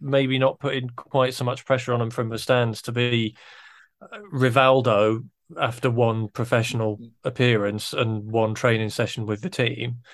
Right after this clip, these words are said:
Like, you mentioned the young players and the confidence to try things, and I c-, I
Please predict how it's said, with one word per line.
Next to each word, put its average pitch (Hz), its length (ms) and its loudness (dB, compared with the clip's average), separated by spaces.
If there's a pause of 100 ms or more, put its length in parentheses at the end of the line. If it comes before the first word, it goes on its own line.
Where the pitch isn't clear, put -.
(160)
Like, 131 200 4
you 139 280 -4 (560)
mentioned 139 560 0 (440)
the 131 180 2
young 127 300 4
players 117 380 4
and 131 140 0
the 117 80 -2
confidence 120 640 -4
to 113 280 -4
try 123 320 2
things, 117 340 -8
and 120 240 -2 (920)
I 120 120 -6
c-, 123 140 -12
I 120 200 -4